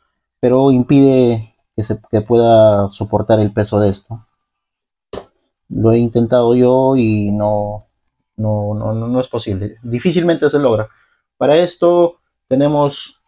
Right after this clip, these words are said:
a una figura que es su oversize, que nos trajo la compañía Aoji Mesh,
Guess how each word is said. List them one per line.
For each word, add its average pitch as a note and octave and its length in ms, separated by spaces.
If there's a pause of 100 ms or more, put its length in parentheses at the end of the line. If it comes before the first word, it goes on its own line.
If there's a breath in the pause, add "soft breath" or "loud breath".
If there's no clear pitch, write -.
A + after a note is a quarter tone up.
(220)
a B2 40
una C3 180
figura C3 420
que B2+ 80
es A#2+ 100
su A#2 160
oversize, C#3+ 540 (4000)
que B2+ 100
nos A2+ 200
trajo C3+ 280
la A2+ 360
compañía A2+ 720 (340 loud breath)
Aoji A#2+ 340
Mesh, - 480